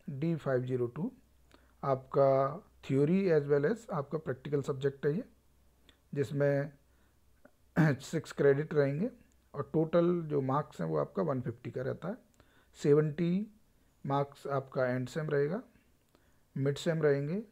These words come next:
दो मिड सेम होंगे पूरे सेमेस्टर में, जिसमें से एवरेज मार्क्स आपके दिए जाएंगे जो कि ट्वेंटी में से रहेंगे,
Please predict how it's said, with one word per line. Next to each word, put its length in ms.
दो 180
मिड 160
सेम 220
होंगे 260
पूरे 240
सेमेस्टर 380
में, 180
जिसमें 340
से 220
एवरेज 400
मार्क्स 580
आपके 540
दिए 260
जाएंगे 340
जो 140
कि 220
ट्वेंटी 380
में 140
से 120
रहेंगे, 280